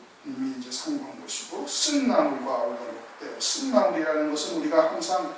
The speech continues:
죄인일 수밖에 없는 존재인 것을 자각하고 있어야 된다 이겁니다.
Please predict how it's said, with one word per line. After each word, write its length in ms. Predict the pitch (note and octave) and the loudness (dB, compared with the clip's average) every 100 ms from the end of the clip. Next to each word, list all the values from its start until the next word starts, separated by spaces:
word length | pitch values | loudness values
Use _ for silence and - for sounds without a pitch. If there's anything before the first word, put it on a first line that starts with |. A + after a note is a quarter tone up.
| - - - - | -12 -18 -18 -10
죄인일 560 | - - E3 F3 F3+ E3 | -4 0 0 0 0 2
수밖에 540 | - E3 D#3 - E3+ | 2 2 2 2 -2
없는 360 | D#3+ D#3+ D#3 D3 | -2 0 -2 -2
존재인 560 | D3 C#3+ C#3+ C#3 C#3+ | -2 -2 -2 -2 -2
것을 340 | C#3 C3+ E3+ D#3+ | -2 -2 -2 0
자각하고 640 | - - D3+ D3 - D#3 | 0 0 -2 -2 -6 -4
있어야 340 | F3 D3 D#3+ D3+ | -2 0 0 -2
된다 320 | C#3+ C#3+ C#3+ | -4 -4 -4
이겁니다. 560 | B2+ A#2+ A2+ - - | -4 -8 -12 -6 -6